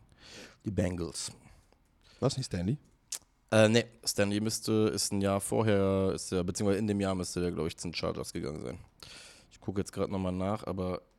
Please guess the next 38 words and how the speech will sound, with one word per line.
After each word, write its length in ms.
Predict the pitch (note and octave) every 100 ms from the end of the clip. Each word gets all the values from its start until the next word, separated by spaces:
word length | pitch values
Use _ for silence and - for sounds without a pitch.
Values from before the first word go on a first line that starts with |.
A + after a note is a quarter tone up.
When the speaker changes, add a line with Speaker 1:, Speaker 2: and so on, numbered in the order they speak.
| -
Speaker 1:
bei 100 | F2
mir 240 | F#2 F#2+ -
steht, 420 | - - F2+ -
dass 160 | F2
er 440 | - F2 F2 F2 F#2
Speaker 2:
Ich 100 | -
dachte, 320 | - G2 G2+ F2
Stanley 340 | - G#2 G2+
hätte 140 | F#2+ F#2+
die 100 | F2+
Defense 320 | F#2 F#2 E2+
gehabt 220 | F#2+ F#2
und 40 | F2+
dann 60 |
ist 140 | F#2 -
der 100 | F#2
weggegangen 300 | F#2+ F#2 F2+
und 160 | F#2
Raheem 160 | F2+ F#2
Morris 260 | F#2 F#2 -
hat 140 | F#2
es 180 | F#2+ -
übernommen. 380 | F#2+ F#2 F#2 F2+ -
Speaker 1:
Guck 180 | C3 -
mal, 140 | F2 F2 -
das 160 | - F2+
ist, 340 | F#2 - -
äh 320 | G2+ F#2+ F#2+ F#2 - - - - _ _ _ _ _ - _ - -
Speaker 2:
Ist 80 | -
ein 100 | G#2+
holpriger 340 | A2 A#2+ A2 G#2
Podcast 440 | - - F2+ -
heute. 300 | F#2 - F#2+ - - - - _ -
<laughs> 80 | - A#3+ - - F#4 - - - - _ - _ _ _ _ - -
Speaker 1:
Gut. 280 | - C3 - - - - - _ _ - A2
Wir 100 | F2
reden 200 | G#2 A2
über, 520 | G#2+ G#2+ G#2 G2 F#2+